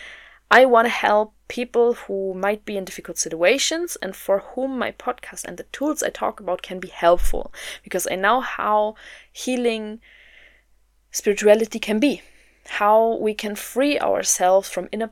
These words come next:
pain, and because I know how much it helped me in challenging moments. And that's why I'm here to share it with you. So have a strong why. <laughs> Next one,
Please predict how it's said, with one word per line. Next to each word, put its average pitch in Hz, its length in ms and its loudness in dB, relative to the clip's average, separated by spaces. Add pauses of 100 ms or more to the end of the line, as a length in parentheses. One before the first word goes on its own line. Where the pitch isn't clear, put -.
pain, 233 560 -4
and 190 200 -6
because - 560 -6 (400)
I 190 140 0
know 208 340 -2
how 233 220 -4
much 208 260 -6
it - 100 -12
helped - 360 -4
me 180 340 -10
in 175 120 -10
challenging 170 580 -10
moments. 170 520 -14 (1200)
And 180 140 -6
that's - 200 -4
why - 100 -6
I'm 214 120 -10
here 202 520 -10
to - 80 -16
share - 260 -8
it 180 120 -18
with - 200 -20
you. - 100 -20 (180)
So - 220 -12
have 196 260 -8
a - 60 -8
strong 180 300 -4 (100)
why. - 160 -12 (500)
<laughs> 240 200 0 (1500)
Next 233 340 6
one, 247 380 4